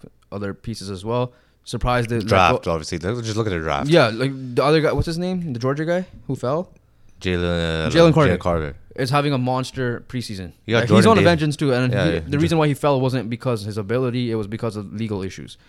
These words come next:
Speaker 2: Yeah.
Speaker 1: And on top of that, the
Speaker 2: You already have Jordan
Speaker 1: you
Speaker 2: Davis.
Speaker 1: literally have Georgia <laughs>
Speaker 2: You have Fletcher
Speaker 1: group
Speaker 2: Cox.
Speaker 1: there.
Speaker 2: You have Hassan Reddick.
Speaker 1: Exactly.
Speaker 2: You have Darius
Speaker 1: Defensively,
Speaker 2: Slay.
Speaker 1: they have no issues. You still have a decent. They
Speaker 2: Darius
Speaker 1: lost.
Speaker 2: Slay, James Bradbury.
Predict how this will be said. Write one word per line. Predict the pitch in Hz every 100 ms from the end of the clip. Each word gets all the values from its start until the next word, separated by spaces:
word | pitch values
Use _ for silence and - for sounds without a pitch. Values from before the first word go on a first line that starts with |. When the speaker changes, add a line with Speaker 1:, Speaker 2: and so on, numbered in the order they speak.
| -
Speaker 2:
Yeah. | 85 78 -
Speaker 1:
And | 117 120 113 104 101 - _ _ _ _
on | - 131
top | 151 151
of | 147
that, | 139 135 - _ _
the | 127 143 90 110 95
Speaker 2:
You |
already | 92 92
have | 95
Jordan | 90 92 87
Speaker 1:
you | 151
Speaker 2:
Davis. | 175
Speaker 1:
literally | 196 208 190
have | 170 160 123
Georgia | 123 147 147 135 123 117 117 _ _ _
<laughs> | _ _ _ -
Speaker 2:
You | 147 - 170 107
have | 110 113
Fletcher | 107 139
Speaker 1:
group | 151
Speaker 2:
Cox. | - - 104
Speaker 1:
there. | 101
Speaker 2:
You | 98
have | 95
Hassan | 98 101
Reddick. | 87 78 78 82 - - _ _
Speaker 1:
Exactly. | - 120 151 139 113 104
Speaker 2:
You | 95
have | 90
Darius | 101 107
Speaker 1:
Defensively, | 202 233 262 -
Speaker 2:
Slay. | -
Speaker 1:
they |
have | 208
no | 202 180
issues. | 160 180
You | 165
still | 170 180
have | 180
a |
decent. | 143 160 160 117
They | 139
Speaker 2:
Darius | 135 95 110
Speaker 1:
lost. | 113
Speaker 2:
Slay, | - 98 98
James | 92 95 92
Bradbury. | 87 85 82 80 85